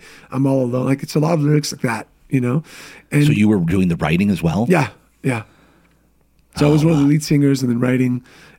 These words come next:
Speaker 1: and I, I got a lot of my anger out through music. Thankful, it was, like, my therapy.
Speaker 2: No kidding.
Speaker 1: Yeah. I was able to get on stage,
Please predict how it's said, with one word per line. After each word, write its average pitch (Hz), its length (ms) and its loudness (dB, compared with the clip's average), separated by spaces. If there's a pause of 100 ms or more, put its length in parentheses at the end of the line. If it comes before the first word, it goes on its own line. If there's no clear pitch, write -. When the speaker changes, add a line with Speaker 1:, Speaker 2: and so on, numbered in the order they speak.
(120)
Speaker 1:
and 143 140 2
I, 139 120 0
I 147 100 0
got 147 120 2
a 143 40 2
lot 143 160 2
of 135 40 2
my 139 100 0
anger 135 280 0
out 123 220 -6
through 113 120 -6
music. 113 500 -8 (180)
Thankful, 139 340 0
it 160 40 4
was, 151 120 2
like, 147 100 -2
my 120 100 -4
therapy. - 540 -6 (320)
Speaker 2:
No - 240 -16
kidding. 78 460 -8 (100)
Speaker 1:
Yeah. - 220 -6 (340)
I 135 80 0
was 139 140 2
able 135 240 0
to 123 440 -4 (440)
get 147 120 2
on 139 140 0
stage, 131 680 -2